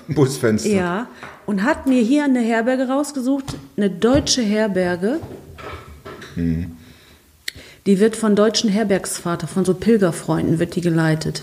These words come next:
Speaker 1: Mhm.
Speaker 2: Habe ich auch gut gefunden und, äh, sehr familiär, wie so ein Einfamilienhaus.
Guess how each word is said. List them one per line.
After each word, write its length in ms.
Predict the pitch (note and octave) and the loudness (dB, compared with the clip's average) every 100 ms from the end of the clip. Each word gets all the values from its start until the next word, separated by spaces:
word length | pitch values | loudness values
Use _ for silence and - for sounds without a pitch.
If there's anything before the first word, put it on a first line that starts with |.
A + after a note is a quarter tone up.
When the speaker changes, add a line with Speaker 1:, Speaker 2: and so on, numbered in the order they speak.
| - | -4
Speaker 1:
Mhm. 280 | E2+ F2 - - - - - _ _ - - - - - - - - - _ _ - | -2 -2 -6 -12 -20 -20 -20 _ _ -20 -20 -20 -20 -20 -20 -20 -20 -20 _ _ -2
Speaker 2:
Habe 160 | G#3 | -2
ich 140 | G#3 - | 0 -2
auch 140 | E3+ - | -2 -2
gut 220 | A3 - | -2 -2
gefunden 680 | D#3+ - G3+ C4 D#4 D#4+ - - - _ _ _ _ _ _ - - _ _ _ _ _ | -8 2 4 4 4 2 0 -18 -20 _ _ _ _ _ _ -20 -20 _ _ _ _ _
und, 560 | G3+ G3+ G3 G3 - - | 2 4 4 2 -4 -2
äh, 500 | E3+ F3+ F3 E3+ E3+ E3 | 0 2 2 0 -2 -4
sehr 240 | - G3+ G#3 | 2 2 2
familiär, 760 | G#3 F#3+ F#3 E3 F#3 A#3+ D4 - - - | 2 2 2 2 0 0 -4 -8 -20 -4
wie 60 | |
so 60 | F#3 | -2
ein 60 | F#3+ | 0
Einfamilienhaus. 1120 | F#3 G3+ G#3+ A3+ A#3+ A#3+ A3 A#3+ D#4+ E4+ | 0 0 2 2 2 2 0 0 -2 -4